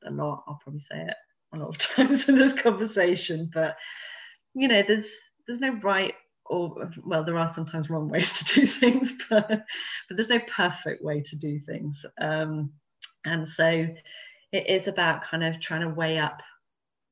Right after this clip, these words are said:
the impact to all the different stakeholders you have in the organisation. And, uh, and from an H R perspective, I always like to be really focused on,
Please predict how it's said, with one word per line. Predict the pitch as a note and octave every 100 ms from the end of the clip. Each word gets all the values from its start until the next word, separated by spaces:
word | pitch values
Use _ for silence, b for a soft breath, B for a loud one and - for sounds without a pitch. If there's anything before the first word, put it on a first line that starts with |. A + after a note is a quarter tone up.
| _
the | F#3+ F3+
impact | E3 D#3+ - D#3 - D3+ -
to | - D#3+
all |
the | D#3+
different | D#3 E3 B2+
stakeholders | - D#3+ D3 - C#3+ C#3+ C#3+ D3
you | C#3+
have | - C#3+ D3
in | D3
the |
organisation. | D3 C#3+ D3 D3 D3 D3 C#3 -
And, | D3+ D3 D3+ -
uh, | D#3+ D3+
and | E3+ E3
from | F3
an | F3
H | E3 -
R |
perspective, | D3 - - - C#3+
I | D3+
always | D#3 D3+
like | D3+ -
to | -
be | D3+
really | D3 D3+ -
focused | - D3+ D3 D3+ -
on, | D3+ D#3 D3